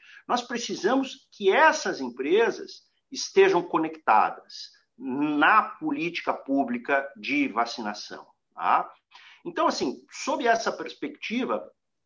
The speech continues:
não, não, não me parece, assim, ter muito sentido você ter alguma dinâmica de priorização do empresário. Eu acho que as clínicas de vacinação que têm essa aptidão pra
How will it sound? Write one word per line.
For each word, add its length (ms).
não, 300
não, 280
não 140
me 80
parece, 400
assim, 220
ter 80
muito 260
sentido 400
você 260
ter 180
alguma 300
dinâmica 560
de 80
priorização 760
do 80
empresário. 680
Eu 60
acho 100
que 80
as 160
clínicas 880
de 480
vacinação 560
que 100
têm 400
essa 220
aptidão 440
pra 240